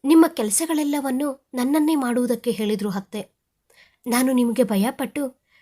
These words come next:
ನಿಮ್ಮ ಹತ್ತಿರಕ್ಕೆ ಬರುತ್ತಿಲ್ಲ ಅಂತ ಹೇಳ್ತಿದ್ದಾರೆ. ನೀವಂದ್ರೆ ನನಗೇನು ಭಯ ಇಲ್ಲ ಅಂತ ಎಷ್ಟು ಹೇಳಿದ್ರೂ ಕೇಳುತ್ತಿಲ್ಲ" ಎಂದು ಹೇಳುತ್ತಿರುವ ಕೃತಿಕಾ ಕಡೆ ನೋಡಿ, "ಹೌದು, ಗಂಡ ಅಂದ್ರೆ ಭಯ ಭಕ್ತಿ ಏನಾದ್ರೂ ಇದ್ದಿದ್ದಿದ್ರೆ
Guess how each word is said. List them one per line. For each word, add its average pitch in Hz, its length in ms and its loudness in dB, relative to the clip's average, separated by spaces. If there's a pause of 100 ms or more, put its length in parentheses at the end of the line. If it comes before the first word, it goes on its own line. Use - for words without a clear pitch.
(160)
ನಿಮ್ಮ 311 260 6
ಹತ್ತಿರಕ್ಕೆ 311 520 -2
ಬರುತ್ತಿಲ್ಲ 247 520 -2
ಅಂತ 233 260 -4
ಹೇಳ್ತಿದ್ದಾರೆ. 202 640 -2 (760)
ನೀವಂದ್ರೆ 330 500 0
ನನಗೇನು 294 420 -2
ಭಯ 233 380 -2
ಇಲ್ಲ 254 180 -2
ಅಂತ 226 240 -6 (540)
ಎಷ್ಟು 247 340 -2
ಹೇಳಿದ್ರೂ 311 400 -2
ಕೇಳುತ್ತಿಲ್ಲ" 240 560 -4 (720)
ಎಂದು 277 220 0
ಹೇಳುತ್ತಿರುವ 254 580 -2
ಕೃತಿಕಾ 247 440 -8
ಕಡೆ 262 240 -4
ನೋಡಿ, 226 420 -4 (500)
"ಹೌದು, 214 480 -4 (560)
ಗಂಡ 214 400 0
ಅಂದ್ರೆ 302 260 0
ಭಯ 233 320 -2
ಭಕ್ತಿ 277 360 -4
ಏನಾದ್ರೂ 240 340 -2
ಇದ್ದಿದ್ದಿದ್ರೆ 240 720 -4